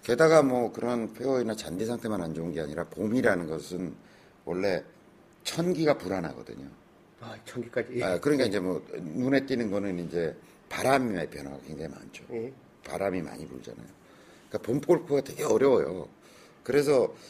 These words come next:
Speaker 1: 저도 이제 그 연습을 하면서 해본 기억을 도-, 돌아-, 돌아보면 겨울에 열심히 해가지고 봄에 좋았던 적이 없는 것 같아요.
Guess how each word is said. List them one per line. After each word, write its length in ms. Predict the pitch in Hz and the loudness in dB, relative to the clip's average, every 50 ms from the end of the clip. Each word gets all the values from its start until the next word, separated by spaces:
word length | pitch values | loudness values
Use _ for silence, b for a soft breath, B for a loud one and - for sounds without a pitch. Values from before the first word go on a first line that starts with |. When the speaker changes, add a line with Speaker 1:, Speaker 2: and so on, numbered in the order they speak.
| B B - | B B -14
Speaker 1:
저도 360 | - - - 113 143 139 170 170 | -8 0 2 4 4 6 6 6
이제 320 | 139 120 101 110 113 104 | 6 4 4 4 2 2
그 220 | 85 98 101 92 80 | 2 0 0 0 0
연습을 360 | 80 90 101 90 101 104 98 | 0 0 -2 -4 -4 -4 -2
하면서 280 | 101 92 90 87 73 80 | -2 -2 -4 -4 -6 -8
해본 320 | 82 80 85 92 92 90 85 | -8 -8 -8 -6 -6 -6 -6
기억을 400 | - - 87 90 80 87 87 - | -6 -2 -2 -2 0 -2 -4 -6
도-, 140 | - - - - - | -8 -16 -18 -18 -14
돌아-, 340 | - 82 90 90 95 90 - - | -6 -2 0 2 2 0 -2 -6
돌아보면 680 | - 87 95 98 85 78 69 65 78 95 92 80 - - B B B B B B B | -6 -2 -2 -2 -2 -2 -6 -6 -6 -6 -6 -6 -8 -12 B B B B B B B
겨울에 340 | - - 101 - 160 160 165 | -6 -2 2 4 4 4 2
열심히 380 | - - - - - 131 139 131 | 0 0 -2 -2 0 2 2 2
해가지고 340 | 123 110 113 92 98 98 110 | 4 2 0 0 -2 -6 -8
봄에 340 | - - 92 98 107 110 107 | -8 -8 -6 -4 -4 -4 -4
좋았던 400 | - 85 98 107 - - 95 78 | -2 0 0 0 2 0 -2 -2
적이 180 | 87 80 80 | -2 -4 -4
없는 220 | 73 58 62 64 55 | -6 -6 -8 -12 -14
것 60 | 50 | -16
같아요. 200 | - - - - | -18 -20 -20 -20